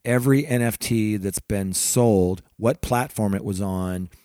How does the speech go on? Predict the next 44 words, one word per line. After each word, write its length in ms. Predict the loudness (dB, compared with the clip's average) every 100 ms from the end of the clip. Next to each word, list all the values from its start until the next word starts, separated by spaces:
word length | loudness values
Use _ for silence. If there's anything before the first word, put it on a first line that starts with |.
| _
who 140 | 2 4
was 180 | 6
involved 520 | 4 2 2 2 0 0
in 160 | 0
it, 200 | 0 -4
how 160 | -4 -2
much 200 | -2 -2
it 120 | -2
went 280 | -2 -2 -4
for. 680 | -2 2 4 4 2 -2 -6 -14 -20 -20 _ -6
Um, 200 | -2 2
you 100 | 2
can 220 | 2 0
sort 580 | 0 -2 4 6 6 4
this 280 | 2 2 0
by 520 | 0 0 2 0 -2
different 500 | -2 -4 -2 -4 -4
things. 520 | -2 0 2 0 -4 -6 -18 _
I-, 40 | -8
it's 360 | 0 2 2 0
really 600 | 4 8 10 10 8 4
interesting 520 | 2 0 0 0 0
to 60 | 2
look. 300 | 2 0 -4 -16 2
But 200 | 2 2
for 180 | 2 4
those 420 | 4 4 2 0
that 140 | 2 4
are 60 |
listening 360 | 4 2 2 2
that 80 | 2
are 60 |
going, 180 | 0 -2
"N 180 | 0 0
F 120 | 0
T, 220 | -2 -2
what 160 | 0 0
the 100 | -2
hell 300 | 0 0 0
is 100 | 2
an 80 | 0
N 140 | 0
F 140 | -2 0
T?" 400 | 2 2 2